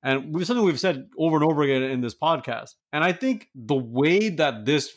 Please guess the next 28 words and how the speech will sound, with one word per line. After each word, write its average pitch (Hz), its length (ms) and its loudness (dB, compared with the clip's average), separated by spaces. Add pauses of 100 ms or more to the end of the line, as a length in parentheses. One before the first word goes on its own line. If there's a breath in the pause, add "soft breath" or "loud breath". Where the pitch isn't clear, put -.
(140)
fan 147 400 0
base 120 480 0
reacted 123 800 0
and 123 160 -4
the 120 100 -6
way 214 480 -2
that 139 220 -6
just 175 180 -8
a 175 60 0
noise, 135 640 2 (100)
Obi 220 280 2
Toppin 208 360 0
said 160 240 0
that 131 200 2 (340)
you 180 120 -2
can 240 100 2
feel 240 140 0
the 208 80 0
ground 135 600 2
shaking 120 520 -6 (140)
in 131 120 -2
the 123 80 0
game. 120 480 -2
If 156 240 -6
we 214 160 0
can 294 180 0
notice 220 280 2
that 208 120 0